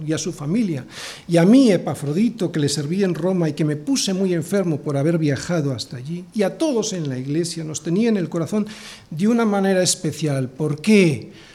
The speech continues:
Porque estaba convencido que la obra que Dios hizo en nosotros fue una obra real de conversión. Y fue real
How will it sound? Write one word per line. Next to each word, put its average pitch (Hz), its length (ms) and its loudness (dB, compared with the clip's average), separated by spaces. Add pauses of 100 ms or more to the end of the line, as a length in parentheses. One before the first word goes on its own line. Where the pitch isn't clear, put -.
(120)
Porque 165 240 0
estaba 240 380 2
convencido 175 800 0
que 156 100 -2
la 139 80 2
obra 175 240 2
que 165 100 -4
Dios 143 340 -2
hizo 147 220 -4
en 120 140 -2
nosotros 175 640 -4
fue 185 240 -2
una 160 320 -2
obra 143 260 -2
real 135 580 -4
de 151 140 -6
conversión. 123 720 -6 (1600)
Y 165 100 -2
fue 262 260 2
real 180 560 4